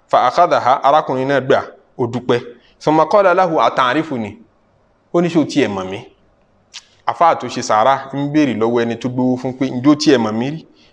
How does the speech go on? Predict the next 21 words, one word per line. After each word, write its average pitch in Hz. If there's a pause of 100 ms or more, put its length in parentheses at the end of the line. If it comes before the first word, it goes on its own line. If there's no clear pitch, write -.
(120)
Qala 185
la, 160
ó 165
ní, 165
"Mi 156
ò 143
mọ̀ 123
yín 143
o." 127 (540)
Qala, 160
"Ana 147
Ishaq 147
ibn 120
Abbad." 107 (200)
Èmi 139
làfáà 135
tán 135
pè 135
ní 117
Ishaq 120
ọmọ 107